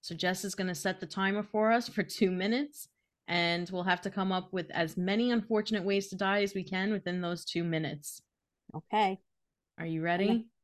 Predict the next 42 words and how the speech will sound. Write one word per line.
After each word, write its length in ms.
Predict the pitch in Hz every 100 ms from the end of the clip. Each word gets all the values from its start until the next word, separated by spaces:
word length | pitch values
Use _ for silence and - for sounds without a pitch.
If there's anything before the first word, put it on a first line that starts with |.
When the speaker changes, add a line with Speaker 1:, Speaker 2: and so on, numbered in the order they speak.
| _ 180
Speaker 2:
I 140 | 175
got 200 | 180 165
two 160 | - 247
minutes 280 | 254 254
on 100 | 269
the 80 | 269
clock. 400 | - 226 190 - - -
You 100 | 170
ready? 300 | 190 277 392 - _ _
Speaker 1:
I'm 80 | 214
Speaker 2:
Three, 200 | 254 330
Speaker 1:
ready. 280 | 151 151 156 - _ _ _ _ _
Speaker 2:
two, 420 | - 294 302 339 381 _ _ _
one. 520 | 180 196 202 214 302
Unfortunate 720 | 320 208 - 214 226 - 226 165
ways 360 | 185 220 220
to 100 | -
die. 500 | 170 208 220 247 262 240 208
Go. 280 | 285 269 - _ _ _ _ _ _
Speaker 1:
Piano 320 | - 185 185 175
falling 340 | - 160 160
on 120 | 160
your 100 | 160
head. 320 | 170 151 156 160 _ _
Speaker 2:
Yes. 260 | 170 180 175
Speaker 1:
Eaten 260 | 185 185 180
by 180 | 175 196
Speaker 2:
Or 80 | 233
Speaker 1:
a 40 |
ravenous 800 | 180 180 196 196 220 190 - - _
<laughs> 120 | _ 226
raccoon. 840 | 208 220 - 247 226 165 196 247
Speaker 2:
Yes, 400 | 196 180 190 175
or 100 | 190 185
eaten 320 | 202 196 202
by 200 | 190 180
any 380 | 175 190 254 170
type 260 | 160 156
of 120 | 151
ravenous 440 | 160 151 160 170 -
animal, 680 | 156 165 170 165 170 - -
or, 380 | 170 175 175 180